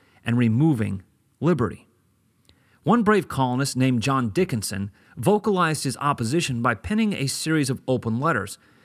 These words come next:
which are now known as the Letters from a Farmer in Pennsylvania. I will cover Dickinson's letters in more detail in a future podcast,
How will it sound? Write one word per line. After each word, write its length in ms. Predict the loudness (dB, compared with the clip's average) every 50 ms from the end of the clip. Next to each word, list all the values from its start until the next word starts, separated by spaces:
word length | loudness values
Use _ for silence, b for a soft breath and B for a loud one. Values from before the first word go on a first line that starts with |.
| b b b
which 180 | -2 0 2 2
are 60 | 2
now 260 | 4 4 4 4 4
known 280 | 4 2 2 2 2 0
as 120 | 0 0
the 80 | -2 0
Letters 340 | 2 2 2 2 0 -2
from 160 | -2 -4 -4 -4
a 40 |
Farmer 380 | -4 -6 -6 -6 -4 -2 -2 -2
in 140 | -2 -2 -4
Pennsylvania. 720 | -4 -4 -4 -4 -4 -2 0 2 2 2 0 -2 -4 -8 _ _ _ _ _ _ b b b b b b b b b b b b
I 60 | 0
will 120 | 0 0 0
cover 280 | 0 0 2 2 2
Dickinson's 560 | 2 2 0 0 2 0 0 0 0 -2 0 0
letters 500 | 0 0 2 2 2 0 -2 -4 -8 b b b b b
in 120 | 0 2
more 200 | 2 4 4 2
detail 460 | 2 2 0 0 0 0 0 0 0 0
in 60 | -2
a 60 | -4
future 320 | -2 -2 -4 -2 -2 -4
podcast, 760 | -8 -8 -6 -2 -2 -2 -2 -2 -6 -10 -10 -10 -12 -14 -18